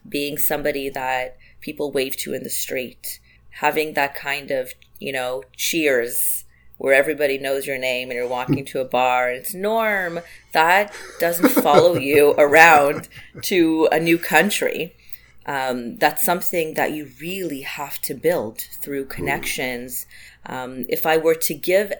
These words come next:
Speaker 1: anyone advice on settling in, in a new community, is if you can, work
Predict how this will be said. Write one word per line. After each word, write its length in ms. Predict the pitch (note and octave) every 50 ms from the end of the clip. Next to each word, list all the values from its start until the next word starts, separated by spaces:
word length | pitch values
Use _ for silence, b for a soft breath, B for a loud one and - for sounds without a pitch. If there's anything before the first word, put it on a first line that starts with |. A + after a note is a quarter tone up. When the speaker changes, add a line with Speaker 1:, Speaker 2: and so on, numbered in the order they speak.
| - -
Speaker 1:
anyone 400 | F#3 G3 G#3+ A3 G#3+ G3+ F#3+ E3
advice 800 | D3+ C#3+ C#3+ - C#3 B2 A2+ C#3 F3+ A3+ A#3+ - - - - - - -
on 160 | C#3+ C#3 C#3
settling 500 | - - - E3 D3 D#3+ D#3+ D#3+ D3+ D3
in, 120 | C#3 C#3 D3
in 100 | C#3+ C#3
a 100 | C3 C3+
new 80 | C#3 C3+
community, 840 | - - - D3 C#3 B2+ C3 C#3 C#3+ D#3 D#3+ F#3+ G3 G#3+ A#3 A#3+ _ B B B B B B B B _
is 600 | D#3 D#3 D3 C#3+ C#3+ C#3 C3+ - - - - - _ _ _ _ -
if 160 | D#3 - -
you 100 | G#3+ A3+
can, 560 | A3 - A3+ G3 F3 D3+ C#3 C3 C#3 E3 F3+ - _ _ - -
work 580 | - D3 C#3 C#3+ D3+ D3+ E3 - - - - -